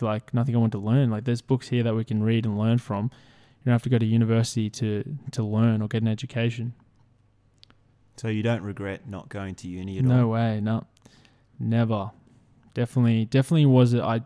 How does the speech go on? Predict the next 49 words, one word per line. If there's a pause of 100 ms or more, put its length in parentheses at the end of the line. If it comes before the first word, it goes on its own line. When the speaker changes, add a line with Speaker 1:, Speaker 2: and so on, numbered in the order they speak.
(240)
Speaker 1:
I
knew
for
a
while
that
that's
not
something
that
I
wanted
to
do. (1120)
And
I
also
knew
that
if
it's
something
that
I
changed
my
mind,
there
were
ways
to
get
into
university
that
wasn't
gonna
be
too
difficult. (880)
Speaker 2:
So
it
was
always
an
option
anyway.
Speaker 1:
Yeah,
exactly.